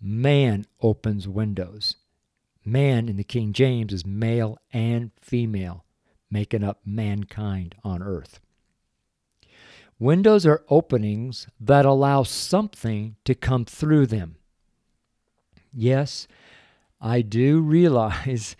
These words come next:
<laughs> this is a bit out of the normal way that I write these letters. But let's just hang on and see what happens. I may be writing or a lot without the scriptures, but hopefully I'll be shown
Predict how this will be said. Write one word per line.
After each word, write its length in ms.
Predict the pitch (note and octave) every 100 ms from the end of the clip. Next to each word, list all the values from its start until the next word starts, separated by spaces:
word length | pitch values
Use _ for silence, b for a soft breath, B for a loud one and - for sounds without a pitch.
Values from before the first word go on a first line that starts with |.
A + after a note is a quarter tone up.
| -
<laughs> 180 | - _
this 220 | C3 -
is 120 | B2
a 80 | B2
bit 240 | A2 D#3+ D3+
out 160 | C#3
of 120 | C3
the 80 | B2
normal 480 | A#2+ C3 C#3+ C#3+ C#3+
way 420 | A#2+ A#2+ B2 B2 b b b
that 160 | - G#2
I 140 | A2
write 340 | A2 B2 E3+ -
these 240 | A2+ F2+
letters. 460 | G2 F#2+ A#2 - - _ _ _ b b b
But 100 | -
let's 200 | C3+ F3+
just 240 | - G3+ D#3+
hang 240 | F3 E3
on 160 | B2+ A#2+
and 120 | B2
see 200 | - C#3
what 160 | C3+ C3
happens. 600 | C#3+ C3+ G#2 E2+ - - -
I 120 | G#2+
may 220 | A#2 B2
be 180 | A#2+ B2
writing 500 | A2 C3 D3 C#3 B2+
or 300 | G#2+ A2 G2 _ _ _ _ _ _
a 80 | A2
lot 400 | A#2 C3+ C3+ - _ _ _ _ -
without 480 | A#2 A2+ C3+ B2+ -
the 60 |
scriptures, 800 | - - E3 - - A#2+ B2+ - b b b b b _ -
but 200 | B2 C#3+
hopefully 580 | - E3+ G3 - B2+ B2+
I'll 260 | B2 A#2+
be 140 | A2+ A#2+
shown 600 | - D3+ C#3+ A#2 A2+ G#2+